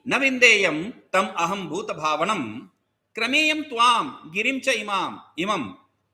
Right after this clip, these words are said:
ஹனுமான் இவ சாகரம்." பாரு, நிர்குணஹ பரமாத்மா, பரமாத்மா வந்து குணங்களற்றவர். தேகம்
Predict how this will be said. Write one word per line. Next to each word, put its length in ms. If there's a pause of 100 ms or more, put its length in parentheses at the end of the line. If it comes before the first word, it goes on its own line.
(160)
ஹனுமான் 360
இவ 140
சாகரம்." 420 (760)
பாரு, 300 (920)
நிர்குணஹ 520
பரமாத்மா, 560
பரமாத்மா 600
வந்து 220
குணங்களற்றவர். 680 (1700)
தேகம் 500